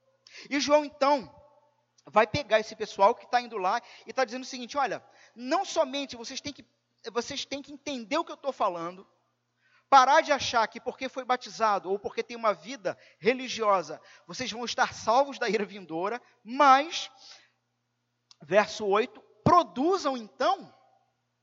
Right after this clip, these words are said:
também frutos dignos de arrependimento." A gente lembra de Tiago, fé e obra. "Me mostre as suas obras, que eu te mostro onde está a tua fé."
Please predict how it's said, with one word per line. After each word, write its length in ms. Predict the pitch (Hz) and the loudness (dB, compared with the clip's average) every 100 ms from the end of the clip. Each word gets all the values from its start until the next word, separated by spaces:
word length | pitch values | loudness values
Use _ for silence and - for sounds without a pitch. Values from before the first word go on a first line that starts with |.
| _ _ _ _ _ _ _ _ | _ _ _ _ _ _ _ _
também 540 | 302 269 190 320 262 | 4 4 -2 -4 -6
frutos 560 | - - 320 381 370 240 | -14 -8 -2 -2 -2 -8
dignos 440 | 165 294 370 330 | -4 -4 -4 -4
de 60 | 277 | -2
arrependimento." 840 | 254 269 285 269 262 240 277 _ _ _ _ _ _ _ _ _ _ _ _ _ _ _ _ _ _ _ _ _ _ _ _ _ | -2 -4 -10 -12 -8 -8 -8 _ _ _ _ _ _ _ _ _ _ _ _ _ _ _ _ _ _ _ _ _ _ _ _ _
A 60 | 254 | -14
gente 140 | 254 | -10
lembra 180 | 262 262 | -8 -10
de 100 | 226 | -10
Tiago, 480 | - 240 226 139 - _ _ _ _ | -4 -2 -2 -6 -20 _ _ _ _
fé 260 | - 240 233 | -4 -2 -2
e 60 | |
obra. 520 | 214 180 135 127 - _ - | 0 -2 -4 -16 -20 _ -14
"Me 120 | 190 | -8
mostre 360 | 202 262 - 226 | 0 0 0 -8
as 60 | |
suas 240 | - 196 196 | -8 -4 2
obras, 420 | 214 233 226 - _ _ _ _ | 4 2 -6 -12 _ _ _ _
que 60 | |
eu 60 | 214 | -6
te 100 | 220 | -4
mostro 240 | 208 202 | -6 -6
onde 80 | 202 | -10
está 120 | 185 | -10
a 20 | 190 | -6
tua 160 | 202 | -6
fé." 360 | - 190 139 | -6 -6 -8